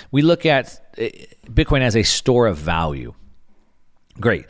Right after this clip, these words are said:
So what other things are we storing our wealth in today? Well, we store our wealth in gold. We st-, s-, we store our wealth, store our value in stocks, in real estate, in offshore bank accounts, um, things like that. So if we add those up,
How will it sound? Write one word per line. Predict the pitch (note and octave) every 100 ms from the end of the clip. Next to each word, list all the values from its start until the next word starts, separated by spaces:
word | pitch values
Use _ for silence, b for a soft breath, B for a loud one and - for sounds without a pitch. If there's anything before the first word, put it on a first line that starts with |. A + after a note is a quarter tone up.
| B B
So | -
what | B2 F#3+ C4
other | G#3+ F3+
things | D3+ C#3
are | D3
we | C3+
storing | - - B2+ B2+
our | A#2
wealth | A2 A2 G#2+
in | A2+
today? | G#2 C#3 D3+ C#2
Well, | G2 A2
we | G#2
store | A2 G#2+
our |
wealth | G2 G2
in | A2
gold. | F#2+ D#2+ F#2+ - _ _ _ - B B B
We | G2+
st-, | - -
s-, | - - - - -
we | F#2
store | - G#2+ G#2
our |
wealth, | G2 F#2+ G2+ -
store | - G2+
our | G2
value | F#2+ G2 G2
in | G2+ G2+
stocks, | - F2 F2 - - - - B B B
in | G#2 F#2+
real | F2+ F2
estate, | F2 F2+ E2+ G2 - b b
in | A2 G#2 G2 F#2+
offshore | - G#2 - G#2+
bank | F2 F2
accounts, | F2 E2 E2+ - - B B B
um, | - E2+
things | E2 F2
like | D#2 -
that. | F2 - -
So | C3
if | C3 B2
we | D#3 -
add | C#3+ D#3+ B2
those | B2 F#3+ G3+ G2+
up, | G#1+ -